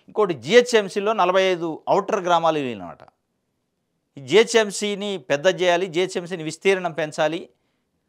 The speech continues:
అని చెప్పి కాంగ్రెస్ పార్టీ గట్టి పట్టుదలతుంది. జిహెచ్ఎంసీలో దాదాపు నలభై ఐదు ఈ స్థానిక సంస్థల్ని,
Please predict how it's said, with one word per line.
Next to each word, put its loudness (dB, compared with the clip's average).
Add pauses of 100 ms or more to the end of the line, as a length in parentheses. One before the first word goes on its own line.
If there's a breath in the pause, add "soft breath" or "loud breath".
(140)
అని -4
చెప్పి -4
కాంగ్రెస్ 2
పార్టీ -2
గట్టి -4
పట్టుదలతుంది. -10 (400)
జిహెచ్ఎంసీలో 2
దాదాపు 2
నలభై 2
ఐదు -4 (1000)
ఈ -4
స్థానిక 2
సంస్థల్ని, -4